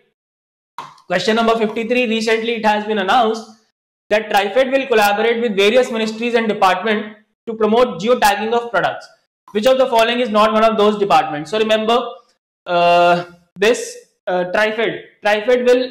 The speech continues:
promote the G I tags, and it will collaborate with, it will collaborate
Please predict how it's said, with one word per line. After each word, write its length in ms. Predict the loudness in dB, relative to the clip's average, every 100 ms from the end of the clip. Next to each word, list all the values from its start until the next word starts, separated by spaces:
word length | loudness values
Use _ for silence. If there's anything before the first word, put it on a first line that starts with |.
| -6
promote 380 | -4 0 0 2
the 60 | 0 0
G 100 | -2
I 120 | 0 0
tags, 220 | -2 -4 -16 -20 _ _ _
and 180 | -4 -2
it 60 | -2
will 120 | -2 2
collaborate 540 | 4 4 4 4 4 2
with, 180 | -2 -4 -20 _ _ _ _ _ _ _ _ _ -8
it 100 | 0
will 140 | 0 0
collaborate 520 | 2 2 2 2 0